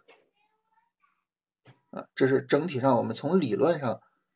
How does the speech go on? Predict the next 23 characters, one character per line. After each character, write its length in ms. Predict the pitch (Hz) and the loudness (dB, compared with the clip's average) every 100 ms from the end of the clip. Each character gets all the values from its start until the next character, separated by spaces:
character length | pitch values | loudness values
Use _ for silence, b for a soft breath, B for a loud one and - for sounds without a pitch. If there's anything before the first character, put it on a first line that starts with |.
| _ _ - | _ _ -16
是 220 | - 127 - | -10 -10 -4
这 100 | 156 | 0
样 140 | 131 | 0
的 100 | 117 | 0
一 20 | |
个 80 | 120 | -2
理 140 | 120 - | -4 -4
论， 260 | 117 - - | -6 -6 -2
这 120 | 233 | 2
个 60 | |
理 140 | 226 127 | 4 4
论 260 | 151 143 | 4 2
是 400 | 135 135 117 - - | 2 2 2 0 -6
我 100 | 117 | -4
们 120 | 123 | -4
可 140 | 123 | -2
以 80 | 143 | 0
用 180 | 143 127 | 2 0
于 280 | 117 120 - | 0 -4 -8
今 240 | - 143 | -8 -6
天、 320 | 127 135 127 - | -4 -4 -4 -4
明 280 | 123 120 123 | -4 -4 -4
天、 340 | 135 127 | -2 -4